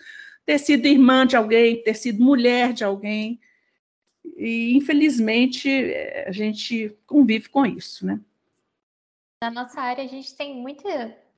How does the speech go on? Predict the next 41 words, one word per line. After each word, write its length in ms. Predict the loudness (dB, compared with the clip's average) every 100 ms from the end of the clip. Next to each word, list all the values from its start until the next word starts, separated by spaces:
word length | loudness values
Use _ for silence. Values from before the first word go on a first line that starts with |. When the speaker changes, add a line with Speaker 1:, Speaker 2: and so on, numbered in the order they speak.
| -12
Speaker 2:
muitos 280 | -10 -8 -8
boatos 760 | -6 -4 -2 -4 -6 -10 -10
de 80 | -12
que 140 | -14
tal 220 | -6 -6 -6
descoberta 640 | -10 -8 -2 -2 -4 -10
foi, 180 | -10 -6
na 120 | -6
verdade, 600 | -6 -6 -4 -4 -6 -8
da 160 | -6 -6
mulher, 720 | -6 -6 -2 -2 -4 -10 -12
de 160 | -12
quem 420 | -10 -6 -6 -8 -6
levou 580 | -6 -4 -4 -2 -2
aquela, 840 | -2 -4 -2 -2 0 0 -2 -4 -6 _ -8
Speaker 1:
É. 240 | -6 -8 -16 _
Speaker 2:
a, 380 | -4 0 0 -2
de 220 | -6 -10
quem 140 | -6 -2
levou 260 | 0 0
o 40 | -2
crédito 540 | 0 0 0 -4 -10
por 140 | -6 -4
aquilo, 500 | -4 -4 -6 -4 -2
né? 220 | -2 -2
Mas 240 | -2 -4
como 260 | 0 2 2
se 60 |
Speaker 1:
Aham. 200 | 2 2
Speaker 2:
fosse 240 | 0 -4 -8
uma 160 | -6
mulher 440 | -6 -4 0 2 0
apresentando, 800 | -2 -6 -6 -6 -4 -4 -4 -4
não 200 | -8 -8
teria 600 | -6 -6 -4 -4 -4 -6 -18 _
toda 180 | -6 -4
a 40 |
credibilidade, 1000 | -4 -6 -6 -6 -8 -6 -2 -2 -2 -6
o 60 | -6
marido 300 | -4 -4 -6
assumiu. 720 | -8 -10 -12 -10 -8 -6 -8